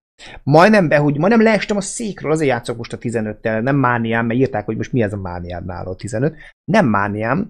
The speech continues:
hanem az ai viselkedését, illetve a tizenötben levő játék dolgokat figyelem, nézem meg, hogy mi volt öt évvel ezelőtt, és mi lesz mondjuk majd idén. És ezeket mutatom meg. Ezeket szedem össze, hogy gyerekek, nézzétek már, mit, milyen az ai.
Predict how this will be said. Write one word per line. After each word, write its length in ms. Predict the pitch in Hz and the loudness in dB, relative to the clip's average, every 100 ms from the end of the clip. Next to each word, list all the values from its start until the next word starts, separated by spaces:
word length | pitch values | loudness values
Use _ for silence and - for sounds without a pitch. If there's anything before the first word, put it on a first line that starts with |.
| - _ _ 151 | -12 _ _ -2
hanem 320 | 180 190 220 - | 0 0 -4 0
az 140 | 147 | 0
ai 260 | 151 214 123 | 4 4 6
viselkedését, 760 | 110 - 135 143 180 175 190 170 | 4 2 0 0 -2 -2 -4 -2
illetve 300 | 151 - 143 | -2 -2 -2
a 40 | |
tizenötben 600 | - 247 127 120 113 113 | 0 2 2 2 0 -2
levő 220 | 113 113 | -2 -2
játék 440 | 117 139 139 - 104 | 0 0 -2 -6 -6
dolgokat 600 | 107 131 120 107 107 - | 2 4 4 -2 -6 -6
figyelem, 440 | 147 127 110 107 | -2 0 0 0
nézem 560 | 107 127 165 131 113 117 | 2 4 6 6 4 2
meg, 240 | 107 123 | 0 -4
hogy 180 | - 123 | -4 0
mi 100 | 175 | 2
volt 240 | 120 107 - | 2 -2 -2
öt 180 | 175 120 | -4 -2
évvel 260 | 107 104 | -2 -4
ezelőtt, 380 | 104 113 143 - | -6 -4 -4 -4
és 140 | - | -6
mi 120 | - 151 | 0 2
lesz 180 | 139 | 2
mondjuk 280 | - 139 127 | 0 -2 -2
majd 220 | 127 120 | -2 -2
idén. 340 | - 113 104 104 _ _ _ _ _ _ _ | -2 -6 -10 -14 _ _ _ _ _ _ _
És 100 | - | 0
ezeket 340 | 185 170 165 160 | 2 2 0 0
mutatom 500 | 175 151 143 139 135 | 0 0 0 0 0
meg. 300 | 139 104 - _ _ _ _ | -2 -4 -10 _ _ _ _
Ezeket 360 | 151 170 151 143 | -2 -2 -2 -2
szedem 380 | - 156 110 104 | 0 0 0 -4
össze, 320 | 101 - 139 | -8 -4 -4
hogy 120 | 131 | -2
gyerekek, 380 | 139 160 - 123 | -2 -2 -4 -2
nézzétek 500 | 202 151 110 117 - | 2 2 0 -6 -4
már, 160 | 113 | -2
mit, 180 | 117 107 | -2 -2
milyen 180 | 120 110 | -2 0
az 140 | 110 | 0
ai. 160 | 120 | 0